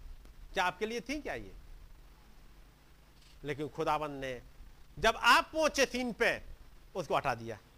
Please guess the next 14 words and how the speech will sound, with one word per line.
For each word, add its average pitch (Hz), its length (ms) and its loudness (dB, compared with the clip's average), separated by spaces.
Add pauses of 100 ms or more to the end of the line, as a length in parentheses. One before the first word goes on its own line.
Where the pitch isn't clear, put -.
(720)
उसको 226 220 2
रिटायर 240 340 6
कर 226 180 4
दिया, 175 320 -2 (520)
उसको 262 200 4
दूसरी 285 320 2
जगह 285 200 8
भेज 247 200 6
दिया, 190 320 2 (840)
उसके 262 200 4
वहां 269 120 8
से 277 100 2
छुड़वा 277 360 8
दिया, 226 320 4